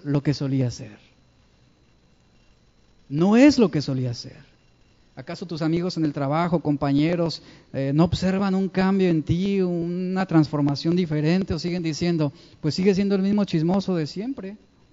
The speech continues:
Y sigue siendo la misma persona problemática desde que la conozco. Hay, hay, habría un problema ahí. Entonces,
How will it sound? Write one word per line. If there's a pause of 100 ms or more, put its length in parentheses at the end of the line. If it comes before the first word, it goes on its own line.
(2000)
Y
sigue
siendo
la
misma
persona
problemática
desde
que
la
conozco. (1300)
Hay,
hay,
habría
un
problema
ahí.
Entonces,